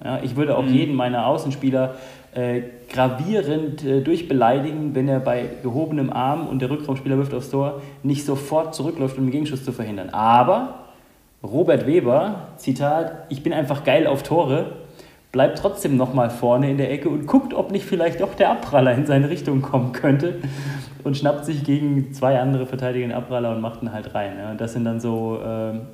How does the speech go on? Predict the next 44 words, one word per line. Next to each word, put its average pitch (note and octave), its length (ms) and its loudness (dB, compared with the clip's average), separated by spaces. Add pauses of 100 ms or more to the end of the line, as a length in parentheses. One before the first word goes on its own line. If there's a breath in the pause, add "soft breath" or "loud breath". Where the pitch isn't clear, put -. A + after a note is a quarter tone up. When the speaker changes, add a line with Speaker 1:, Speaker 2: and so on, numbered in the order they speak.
(160)
Speaker 1:
absolute C3 320 -2
Big D3 300 -4
Points, C#3 540 6 (360 loud breath)
die B2+ 140 0
dann, B2 360 0
ähm, A#2 440 -2 (840)
die C3 60 -6
dann A2+ 160 -4
auch A2 120 -4
das A2 120 -8
Spiel A#2 240 -4
auf, A2+ 260 -6
auf A#2 140 -10
deine G#2+ 240 -6
Seite G#2 480 -6
kippen A2 260 -8
lassen. F#2+ 300 -14 (880 soft breath)
Speaker 2:
Das B2 140 -4
ist - 80 -8
geil, B2+ 260 -2
wie A2 80 -2
lapidar C3 560 0
du D#3+ 120 -2
das A2+ 180 -4
sagst, C#3+ 280 -10
„Macht B2 360 -6
ihn D#3+ 180 -6
halt G#2+ 220 -8
rein.“ B2 460 -6 (420 soft breath)
Hast B2+ 200 -8
du B2+ 60 -6
das G#2+ 180 -8
Tor D#3 240 0
gesehen? C3+ 320 -4
Also A#2+ 200 -4
jeder, D3+ 320 0
ich C3 120 -4
empfehle C#3+ 360 0
mal C3 100 0
jedem, D3 260 2
dieses A#2 320 -6
Tor G3+ 300 2
sich F#3+ 180 -6
anzugucken. D3 580 -8